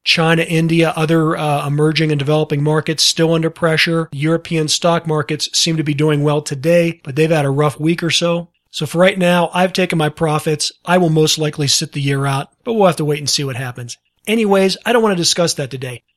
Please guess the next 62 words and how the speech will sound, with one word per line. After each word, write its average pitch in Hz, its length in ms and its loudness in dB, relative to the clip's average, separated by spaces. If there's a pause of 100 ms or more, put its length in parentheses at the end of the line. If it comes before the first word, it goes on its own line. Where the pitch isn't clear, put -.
What 170 120 2
I 202 60 6
want 247 140 2
to - 80 -4
focus 220 340 4
on 185 140 2
today 160 460 0
is 147 160 -2
some 143 160 0
listener 190 300 2
questions 156 640 -2
that 131 260 -6
asked 180 280 -2
about 151 240 0
how 214 180 -2
to 220 80 0
get 175 140 2
a 165 40 4
raise 143 400 2
as 131 60 -2
an 131 100 -2
employee. 127 640 -4 (120)
You're 202 100 -2
gonna 254 160 0
want 220 180 2
to 185 60 0
listen 185 300 0
in 165 80 0
today's 151 440 -2
episode, 139 600 -4
even 202 200 -4
if 180 140 -6
you're 143 140 -2
not 170 280 -2
an 190 140 -2
employee 156 800 -4
or 139 100 -2
even 135 220 -4
if 131 120 -10
you're 131 120 -8
not 156 280 -4
going 151 260 -4
for 147 120 -8
a 135 60 -4
raise 143 320 -2
in 139 80 -6
twenty 135 280 -6
fifteen, 127 720 -10
because 156 220 0
you're 147 100 0
gonna 175 220 0
want 175 140 2
to 160 60 0
hear 160 200 -2
what 151 140 0
I 143 60 -2
have 147 140 -2
to 127 80 -8
say 147 200 -2
about 135 280 -6
being 135 200 -4
productive. 131 680 -12